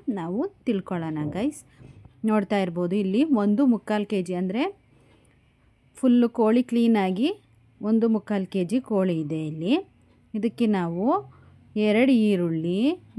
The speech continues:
ಎರಡು ಟೊಮೆಟೊ, ಆಮೇಲೆ ಕೊತ್ತಂಬರಿ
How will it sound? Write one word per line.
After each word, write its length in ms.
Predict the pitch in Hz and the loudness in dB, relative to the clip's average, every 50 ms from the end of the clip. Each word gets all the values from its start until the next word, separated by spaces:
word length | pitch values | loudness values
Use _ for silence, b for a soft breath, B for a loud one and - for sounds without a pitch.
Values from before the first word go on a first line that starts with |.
| 196 190 196 | -4 -2 0
ಎರಡು 240 | 185 208 240 254 247 _ | 0 0 0 0 -2 _
ಟೊಮೆಟೊ, 580 | 233 214 196 185 180 175 170 147 156 180 175 202 247 294 339 339 b b b b b b b b b b _ _ _ _ - _ _ _ _ _ _ _ - - 254 254 - _ - 220 | -2 0 0 0 -2 -2 -4 -6 -4 -4 -2 0 0 -2 -2 -4 b b b b b b b b b b _ _ _ _ -20 _ _ _ _ _ _ _ -14 -14 -14 -14 -14 _ -2 0
ಆಮೇಲೆ 220 | 220 214 226 240 - - | 0 0 0 0 0 0
ಕೊತ್ತಂಬರಿ 540 | 233 - - - 240 240 233 220 214 214 | -2 0 0 0 2 4 4 4 2 2